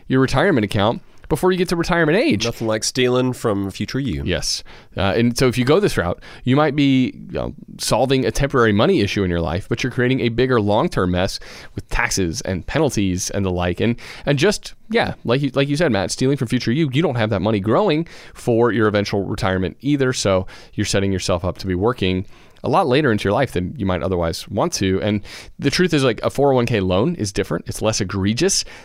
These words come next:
Speaker 1: than a four oh one K hardship withdrawal. But we'd prefer that you think of retirement dollars as untouchable, <laughs> even if there are ways in which you can access them. Just because you can doesn't mean you should.
Speaker 2: Mm-hmm.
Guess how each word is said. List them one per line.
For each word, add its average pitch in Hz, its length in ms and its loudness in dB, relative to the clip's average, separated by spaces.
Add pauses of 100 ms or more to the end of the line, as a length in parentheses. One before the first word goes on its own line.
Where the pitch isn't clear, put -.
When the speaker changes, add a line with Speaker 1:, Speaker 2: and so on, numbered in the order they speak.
(120)
Speaker 1:
than 101 340 2
a 98 80 -4
four 107 240 2
oh 104 40 4
one 104 140 2
K 95 140 -2
hardship 104 420 -2
withdrawal. 131 460 0 (320)
But 120 80 2
we'd 147 160 4
prefer 117 380 2
that 117 80 -2
you 110 100 -2
think 110 220 -2
of 98 200 0
retirement 98 400 0
dollars 92 300 0
as 85 320 -4 (140)
untouchable, 135 520 0 (100)
<laughs> - 120 0
even 165 380 2
if 143 100 -2
there 127 160 2
are 110 300 2 (320)
ways 120 340 4
in 113 140 2
which 113 140 0
you 98 60 -2
can 113 220 -2
access 156 300 0
them. 220 180 0 (240)
Just - 160 -4
because 190 180 -2
you 180 80 -2
can 190 360 0 (240)
doesn't 120 180 2
mean 98 140 2
you 92 80 0
should. 139 400 2
Speaker 2:
Mm-hmm. 87 340 -6